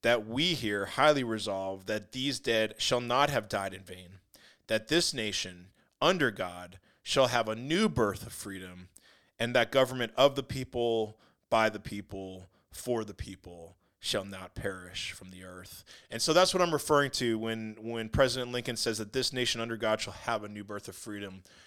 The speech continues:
I believe he was calling for a great awakening there. All right, then we're gonna go to Teddy Roosevelt, inaugural address, March fourth, nineteen oh five.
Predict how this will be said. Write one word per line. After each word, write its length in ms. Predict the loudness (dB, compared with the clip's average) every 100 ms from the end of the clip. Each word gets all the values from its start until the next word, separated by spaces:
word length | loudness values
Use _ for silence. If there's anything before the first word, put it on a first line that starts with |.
| -12 0
I 120 | 2
believe 280 | 2 -2 -2
he 100 | -4
was 140 | -6
calling 460 | -4 -2 -2 -4 -8
for 480 | -8 -6 -4 -6 -8
a 80 | -8
great 220 | -6 -6
awakening 540 | -6 -8 -12 -16 -14
there. 300 | -16 -14 -16 _ _ _ _ _ _ _ _ -20 -20 -20 -20 -20 -20 -20 -20 _ _ _ _ _
All 100 | 0
right, 380 | 0 0 -4 -8 -12 _ _
then 380 | -2 2 4 4
we're 120 | 2
gonna 160 | 2 0
go 560 | 4 6 6 4 0 -6 -8
to 380 | -4 -2 -4 -4
Teddy 300 | 0 0 2
Roosevelt, 640 | 0 0 4 4 4 -2 -8 _ _ _ -10
inaugural 600 | -4 0 0 2 2 2
address, 560 | 0 -2 0 0 -2 -4 -8 _ _ _ _ -2
March 340 | 4 4 4
fourth, 460 | -2 0 0 -2 -8
nineteen 600 | -4 -4 -2 -4 -6 -8
oh 180 | -4 -4
five. 680 | -4 -4 -2 -2 -6 -12 -18